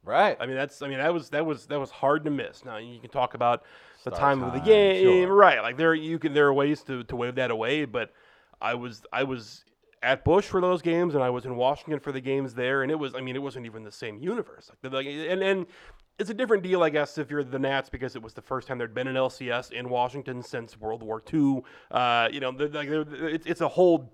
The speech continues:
Speaker 2: different universe when you've never been there before, and Cardinal fans have had five L C S in the last ten years, right? It's
Speaker 1: Right.
Speaker 2: a different situation, but it, I mean, it was, it was just night and day in terms of enthusiasm, and so I think the Cardinals do have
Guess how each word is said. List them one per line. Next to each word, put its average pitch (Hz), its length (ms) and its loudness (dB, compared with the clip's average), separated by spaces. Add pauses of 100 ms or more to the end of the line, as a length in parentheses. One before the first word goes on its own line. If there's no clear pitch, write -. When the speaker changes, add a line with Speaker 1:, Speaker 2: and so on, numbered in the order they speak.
Speaker 2:
different 131 520 -6
universe 117 560 -8
when 127 100 -14
you've 113 160 -16
never 113 360 -8
been 117 160 -10
there 120 120 -10
before, 113 420 -6 (380)
and 113 120 -8
Cardinal 117 300 -2
fans 113 240 -8
have 110 100 -18
had 110 180 -8
five 113 220 -4
L 110 100 -2
C 110 160 -14
S 104 180 -8
in 113 60 -14
the 107 60 -8
last 101 260 -6
ten 104 220 -12
years, 98 260 -16
right? 104 80 -12
It's 101 80 -4
Speaker 1:
Right. 80 120 -6
Speaker 2:
a - 40 -10
different 117 220 -10
situation, - 580 -16
but 131 300 0 (1400)
it, 160 120 2
I 147 60 0
mean, 151 160 2
it 147 80 -2
was, 147 140 -6
it 160 80 -4
was 160 140 -2
just 147 180 -8
night 120 240 -2
and 117 120 -18
day 123 260 -4
in 80 60 -14
terms 117 220 -12
of 104 80 -16
enthusiasm, 110 920 -14
and 120 180 -14
so 135 460 -2 (1080)
I 160 60 -2
think 190 140 0
the - 40 -8
Cardinals 156 500 -2
do 135 200 -8
have 113 520 -4